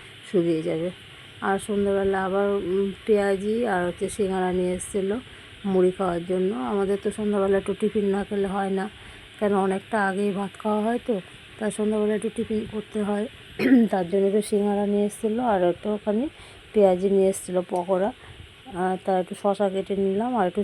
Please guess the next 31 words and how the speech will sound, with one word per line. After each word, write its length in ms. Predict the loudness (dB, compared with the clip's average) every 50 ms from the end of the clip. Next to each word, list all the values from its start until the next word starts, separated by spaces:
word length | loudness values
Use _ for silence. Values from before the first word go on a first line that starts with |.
| -4 -2
চা 140 | -2 -2 -2 -2 -2
করবো। 280 | -2 -2 -2 -2 -4 -6 -8 -10 -14 -20 -20 -20 -20 -20 -20 -14 -6
আর 200 | -2 0 2 2 2 0 -2 -4 -4 -6 -8 -12 -20 -20 -20 -20 -14
আমার 280 | -8 -2 -2 0 -2 -2
তো 100 | -2 -2
এমনি 220 | 0 0 2 2 2 2
ভালো 220 | 2 0 0 0
লাগে 220 | 0 -2 -2 -2 -2
না, 100 | -2 -2 0
আমি 180 | 0 2 2 2
আর 100 | 2 2
মুড়ি 240 | 4 4 2 2 2
টুড়ি 220 | 0 0 0 0 0
খাবো 240 | 0 -2 -2 -2 -2 -4
না, 120 | -4 -4 -4 -4
ভাবলাম 360 | -2 -2 -2 -2 -2 -2 -2 -2
একটু 240 | -4 -6 -4 -4 -4 -4 -6 -8 -18 -20 -20 -20 -20 -20 -20 -10
পকোড়া 400 | -4 -2 -2 -2 0 -2 -2 0 0 -2
আর 100 | -2 -4
সিঙ্গারা 500 | -2 -2 -2 0 0 0 0 -2 -2 -4 -4 -8 -8
খাবো। 300 | -6 -4 -4 -2 -2 -2 0 0
আর 180 | -2 -2 -4 -6 -8 -10 -14 -20 -20 -20 -20 -20 -16 -8 -4 0 0 0
একটু 180 | 0 0 -2 -2 0
চা, 140 | 0 0 2 2 0 0 -2 -2
লাল 260 | -2 0 0 0 0 0
চা, 160 | -2 -2 -2 -2 -2 -2
আদা 200 | -4 -4 -4 -4
দিয়ে 220 | -4 -2 -2 0 0
লাল 220 | 0 -2 -2 -2 -4
চা 120 | -4 -4 -4
বসিয়েছি, 580 | -2 -2 -4 -6 -6 -6 -6 -6 -8 -8 -10